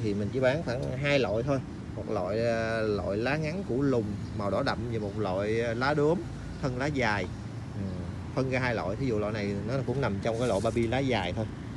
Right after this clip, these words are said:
chứ không phải nằm trong, à, loại lá ngắn, củ ngắn. Mình đảm bảo luôn, Barbie mà loại lá ngắn này chỉ có bên mình bán thôi. Tại vì cái loại này là nó một lô hàng thôi, chứ sắp tới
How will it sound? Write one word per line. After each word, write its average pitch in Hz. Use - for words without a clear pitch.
chứ 123
không 117
phải 98
nằm 104
trong, 104
à, 101
loại 90
lá 110
ngắn, 120
củ 101
ngắn. 139
Mình 110
đảm 120
bảo 139
luôn, 170
Barbie 135
mà 127
loại 104
lá 131
ngắn 156
này 131
chỉ 104
có 165
bên 131
mình 110
bán 123
thôi. 143
Tại 101
vì 110
cái 147
loại 107
này 104
là 95
nó 131
một 120
lô 131
hàng 113
thôi, 113
chứ 139
sắp 156
tới 151